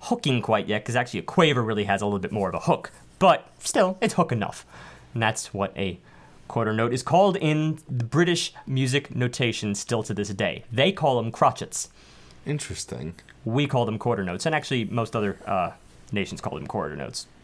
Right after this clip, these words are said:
Speaker 2: So
Speaker 1: British
Speaker 2: they're just continuing to be stubborn.
Speaker 1: Continuing to be
Speaker 2: Seems,
Speaker 1: stubborn.
Speaker 2: seems to work out for them pretty well.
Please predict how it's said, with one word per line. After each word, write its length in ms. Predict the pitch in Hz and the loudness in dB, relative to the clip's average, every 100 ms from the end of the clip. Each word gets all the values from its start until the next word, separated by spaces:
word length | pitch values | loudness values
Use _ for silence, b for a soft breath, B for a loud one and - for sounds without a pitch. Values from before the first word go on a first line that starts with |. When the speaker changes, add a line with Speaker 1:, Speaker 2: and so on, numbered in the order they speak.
| - | -6
Speaker 2:
So 60 | 139 | 0
Speaker 1:
British 120 | 110 | 4
Speaker 2:
they're 140 | 117 117 | 4 0
just 280 | - 104 - | -2 -4 0
continuing 500 | 117 120 120 110 104 | -2 2 2 2 2
to 40 | |
be 120 | 95 | 0
stubborn. 460 | 101 - 92 85 80 | -2 0 0 -2 -6
Speaker 1:
Continuing 540 | - 101 143 139 139 135 | -6 -2 0 2 2 2
to 120 | 123 | 0
be 220 | 120 120 | 2 0
Speaker 2:
Seems, 120 | 113 - | -2 -8
Speaker 1:
stubborn. 440 | - 110 90 82 82 | -4 0 0 -2 -6
Speaker 2:
seems 380 | - - 127 123 | -4 0 0 0
to 100 | - | 0
work 220 | 107 95 | 2 2
out 280 | 95 95 - | 0 -2 -2
for 100 | - | -4
them 200 | 87 85 | -2 -2
pretty 180 | 82 87 | -4 -4
well. 280 | 78 73 | -4 -8